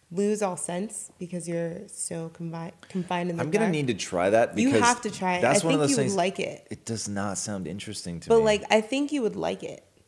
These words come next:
Speaker 1: There's, like,
Speaker 2: Yeah,
Speaker 1: something
Speaker 2: don't knock
Speaker 1: about
Speaker 2: it till
Speaker 1: it.
Speaker 2: you try it, I guess.
Speaker 1: Yeah, there's, like, something about it 'cause I went into it with, like, a completely open mind, and
Speaker 2: Can I tell
Speaker 1: it's
Speaker 2: you my beef?
Speaker 1: Hmm? Hmm?
Speaker 2: You can't take notes.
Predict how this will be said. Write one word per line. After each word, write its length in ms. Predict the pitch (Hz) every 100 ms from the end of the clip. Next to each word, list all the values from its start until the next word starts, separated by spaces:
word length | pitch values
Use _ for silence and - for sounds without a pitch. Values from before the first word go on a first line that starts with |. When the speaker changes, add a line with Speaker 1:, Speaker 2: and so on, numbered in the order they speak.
| _ _ _ _
Speaker 1:
There's, 200 | 208 220
like, 140 | 220 208
Speaker 2:
Yeah, 40 | -
Speaker 1:
something 380 | 220 220 240
Speaker 2:
don't 80 | 202
knock 20 |
Speaker 1:
about 260 | 170 175 175
Speaker 2:
it 40 |
till 80 | 165
Speaker 1:
it. 20 |
Speaker 2:
you 60 | 82
try 260 | - 87 82
it, 180 | 73
I 40 | 73
guess. 300 | 76 76 - _ -
Speaker 1:
Yeah, 240 | 196 202 190
there's, 200 | 196 202
like, 140 | 214
something 300 | 226 233 240
about 260 | 208 180 180
it 80 | 190
'cause 140 | 190
I 260 | 196 190 185
went 240 | 185 196 208
into 260 | 208 208
it 80 | 185
with, 100 | 185
like, 120 | 180
a 160 | 175 190
completely 540 | - 180 202 196 190
open 220 | 185 175
mind, 360 | 170 170 170 170 - - - _ -
and 480 | 185 185 175 180 170
Speaker 2:
Can 140 | 104
I 40 | 190
tell 160 | 151
Speaker 1:
it's 40 | 120
Speaker 2:
you 60 |
my 120 | 117 104
beef? 280 | 95 104 220
Speaker 1:
Hmm? 540 | 302 - _ _ 349
Hmm? 80 | 381
Speaker 2:
You 60 |
can't 200 | 95 123
take 160 | 110 95
notes. 460 | 95 127 - -